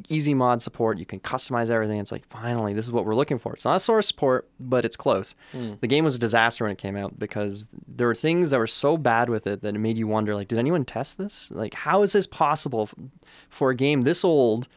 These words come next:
Speaker 1: that nobody was, like, there was no deadline?" It's not like, "We have to ship this for
Speaker 2: <laughs>
Speaker 1: Christmas. We have to get it out before
Speaker 2: How old
Speaker 1: spring."
Speaker 2: is Blood?
Speaker 1: Blood's,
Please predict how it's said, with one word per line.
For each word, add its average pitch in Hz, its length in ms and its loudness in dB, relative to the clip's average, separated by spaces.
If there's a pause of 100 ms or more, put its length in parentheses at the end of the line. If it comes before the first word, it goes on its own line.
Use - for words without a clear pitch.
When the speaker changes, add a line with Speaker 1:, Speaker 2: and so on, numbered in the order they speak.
(360)
Speaker 1:
that 127 160 4
nobody 180 460 6
was, 165 240 2
like, 143 140 2
there 156 100 2
was 135 80 2
no 165 220 6
deadline?" 110 480 2 (100)
It's 120 220 -2
not 147 180 2
like, 143 220 2
"We 120 80 2
have 127 140 4
to 143 60 0
ship 185 200 2
this 147 160 2
for 135 100 2
Speaker 2:
<laughs> - 80 -14
Speaker 1:
Christmas. 117 460 0
We 117 60 2
have 123 100 2
to 127 80 -6
get 131 120 6
it 127 80 4
out 127 120 4
before 113 220 0
Speaker 2:
How 131 40 8
old 135 120 6
Speaker 1:
spring." 120 160 4
Speaker 2:
is 110 40 -4
Blood? 147 400 -2 (240)
Speaker 1:
Blood's, 147 320 0